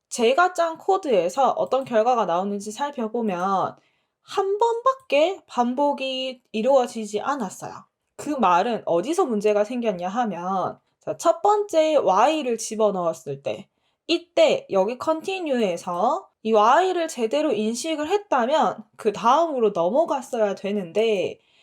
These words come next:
그 인식을 하지 못해서 원래는 이만큼 반복을 해야 되는데 내가 제출했던 답은 요거 한 번밖에 실행을 안 했다라는 결과가 됩니다.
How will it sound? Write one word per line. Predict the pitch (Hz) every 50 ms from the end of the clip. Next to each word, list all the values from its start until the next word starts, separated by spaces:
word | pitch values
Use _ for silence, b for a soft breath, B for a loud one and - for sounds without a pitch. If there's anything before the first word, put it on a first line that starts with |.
| _ _ _
그 | - - 262
인식을 | 240 226 214 220 233 254 - - 359 359 339 311 311 320
하지 | 320 339 339 330 339 311 277
못해서 | 208 202 220 233 - - 320 285 277 277 349 359 392 440 453 b b b b b b b b b _
원래는 | 294 311 339 370 381 392 381 359 359 370 370 370 - -
이만큼 | 320 349 370 392 392 392 381 381 381 370 370 381 370 370 359 359 339 320 302
반복을 | 226 214 208 208 202 214 220 220 208 214 240
해야 | 277 269 254 220
되는데 | 202 185 185 180 170 170 202 262 320 381 415 - _ _ _ _ _ _ _ _ _
내가 | - 202 208 220 269 269 269
제출했던 | 277 269 226 196 - - 226 208 214 214 208 208 214
답은 | 214 185 151 135 208 208 240 294 349 349 - _ -
요거 | 302 339 330 320 - - -
한 | - - 370 427
번밖에 | 494 494 453 403 - 262
실행을 | 247 - 285 277 285 285 277 226
안 | - 170 175
했다라는 | 220 254 - - 226 233 233 196 160 - - 196 202 220 233 214
결과가 | 208 - 202 185 185 208 202 208 202 202 202 196 196 196 - 175 175
됩니다. | - - 175 175 190 208 208 202 147 147 165 208 247 285 320